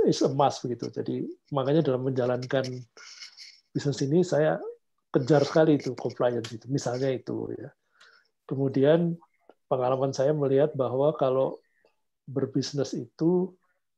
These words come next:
ya ini, ini, ini ya, yang, yang, yang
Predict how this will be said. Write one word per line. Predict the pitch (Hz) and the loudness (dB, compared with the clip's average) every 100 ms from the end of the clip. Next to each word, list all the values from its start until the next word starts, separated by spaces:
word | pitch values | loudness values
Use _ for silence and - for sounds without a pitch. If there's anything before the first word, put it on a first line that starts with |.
| _ _ _ _ _ _ _ _ _ | _ _ _ _ _ _ _ _ _
ya | 139 131 | 0 4
ini, | 170 170 | 4 2
ini, | 151 165 185 - 151 | 2 2 0 -2 -4
ini | 143 | -2
ya, | 151 117 127 | -2 -2 -6
yang, | 131 | -4
yang, | 127 127 | -4 -4
yang | 123 | -6